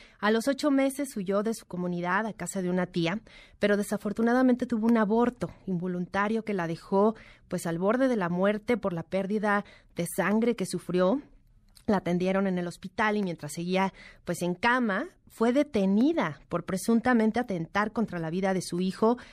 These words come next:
Desde ese momento, desde ese terrible momento,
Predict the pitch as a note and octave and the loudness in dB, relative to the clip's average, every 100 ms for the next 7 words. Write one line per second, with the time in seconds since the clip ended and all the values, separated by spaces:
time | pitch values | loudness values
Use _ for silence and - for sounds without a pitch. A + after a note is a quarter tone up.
0 | - - F#3+ F#3+ F3 F#3+ F#3 F3+ F3+ A3+ | -20 -4 0 0 0 0 2 -2 -2 -2
1 | C4+ C4+ G#3+ G#3+ A3+ G#3+ A3+ A#3 E3 E3+ | 2 2 4 2 2 0 -4 -2 -4 -2
2 | F3+ G#3+ - F#3 G3 G#3 G3+ F#3+ F#3+ - | -2 -2 0 0 2 4 4 4 2 2
3 | G#3+ | -2